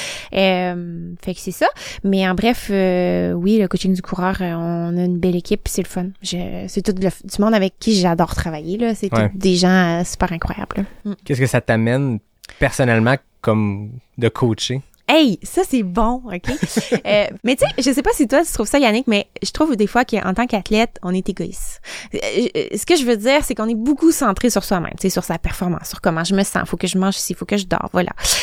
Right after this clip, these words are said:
Speaker 1: Euh, puis quand ça va pas, là, euh, tu sais, euh, ta petite personne, elle, elle vaut pas grand-chose, mettons. Fait que moi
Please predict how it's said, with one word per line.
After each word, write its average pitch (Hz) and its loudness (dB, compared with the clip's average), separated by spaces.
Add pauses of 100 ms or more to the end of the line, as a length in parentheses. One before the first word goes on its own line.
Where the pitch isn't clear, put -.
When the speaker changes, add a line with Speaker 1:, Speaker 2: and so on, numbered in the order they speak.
(320)
Speaker 1:
Euh, 190 4 (140)
puis - -8
quand 240 4
ça 220 2
va 175 2
pas, 311 2
là, 226 2
euh, 165 -4
tu 233 -4
sais, - -2
euh, 165 -4
ta 175 -6
petite - -12
personne, 233 -4
elle, 185 -4
elle 202 0
vaut 302 4
pas 480 2
grand-chose, 233 0 (240)
mettons. - -8 (420)
Fait 247 0
que - -6 (140)
moi 262 -2